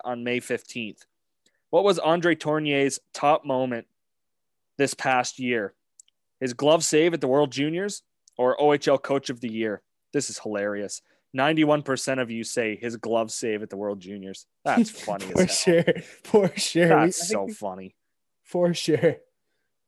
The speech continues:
Speaker 1: Um, guest number four, J Q Birdie, the maestro.
Speaker 2: Hey now.
Speaker 1: Love it.
Speaker 2: Man,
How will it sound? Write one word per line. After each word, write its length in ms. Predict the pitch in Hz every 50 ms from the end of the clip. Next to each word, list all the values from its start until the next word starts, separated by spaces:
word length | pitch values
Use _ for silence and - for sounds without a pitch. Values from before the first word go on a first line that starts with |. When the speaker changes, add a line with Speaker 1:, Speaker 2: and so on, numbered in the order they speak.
| _ _ _ _ _ _ _ - -
Speaker 1:
Um, 920 | 80 85 95 95 101 104 95 87 92 92 98 107 101 90 82 87 98 101 104 _
guest 260 | - 139 143 - -
number 200 | 170 156 143 139
four, 400 | 127 - - 156 156 165 180 185
J 220 | 156 - - 160 147
Q 180 | - - 151
Birdie, 400 | 131 - 139 135 139 151 185 190
the 120 | 147 123 113
maestro. 800 | 117 123 127 131 143 151 - - - 147 139 135 151 190 233 - _ _ _ _ _ _ _ _ _ _ _ _ _ _ -
Speaker 2:
Hey 200 | 131 143 156 185
now. 320 | 175 139 110 107 107 107 - _ -
Speaker 1:
Love 280 | 95 104 110 110 110 120
it. 140 | 131 - _ _ -
Speaker 2:
Man, 220 | 147 151 151 143